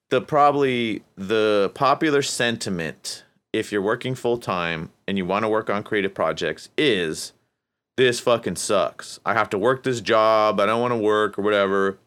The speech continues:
"I'd rather be doing my art. I'd rather be working on my film. I'd rather be working on blah, blah, blah, blah, blah." And I don't look at it that way. Like, some of the funnest times I had working on stuff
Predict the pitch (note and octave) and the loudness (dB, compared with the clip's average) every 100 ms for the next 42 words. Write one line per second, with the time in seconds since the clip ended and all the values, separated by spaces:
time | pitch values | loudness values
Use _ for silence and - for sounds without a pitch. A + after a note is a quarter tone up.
0 | _ _ _ _ _ _ - E2+ B2+ C3 | _ _ _ _ _ _ -12 0 4 4
1 | B2 A#2+ A#2 A#2+ A2+ G#2 A2 F2+ F2 D#2 | 4 0 0 0 0 0 -2 -2 -2 -2
2 | - G2 C3 C#3+ B2+ A#2+ A#2 A#2 A2+ G#2+ | -6 0 2 2 0 0 -2 -2 -4 -2
3 | G2 - F#2+ D#2+ D2 G2 B2 C#3 C#3 C3+ | -4 -4 -6 -6 -4 -2 2 2 2 0
4 | C3 A2 A2+ A#2 A2 G#2 G#2 G2+ F#2 F2 | -2 -2 -2 -2 -4 -2 -2 0 0 0
5 | E2+ D2 C2+ B1+ B1 B1+ - _ _ _ | -2 -4 -6 -6 -8 -8 -10 _ _ _
6 | _ _ _ _ _ _ - _ _ - | _ _ _ _ _ _ -20 _ _ -2
7 | C3+ C#3 C#3 - D#3 A#3 F#3+ B2+ D3+ D#3+ | 2 2 0 0 2 2 2 2 0 0
8 | D#3+ E3 E3 C#3+ D#3 D#3 D#3 - _ _ | -2 4 4 6 4 4 2 -6 _ _
9 | A2 A#2 A#2 - - - D3 D#3 D#3+ C#3 | 0 2 2 -2 -10 -2 0 2 2 0
10 | A#2 - C3 C3+ C3+ - B2 B2 B2+ A#2+ | -2 -2 -2 0 -4 -4 -2 0 -2 -2
11 | G2+ A2+ B2+ A#2+ G2+ F#2 B2 C3 C3+ C3+ | 0 0 2 0 0 -2 -2 -4 -2 -2
12 | C3+ - C3 C3+ - | -4 0 2 2 -2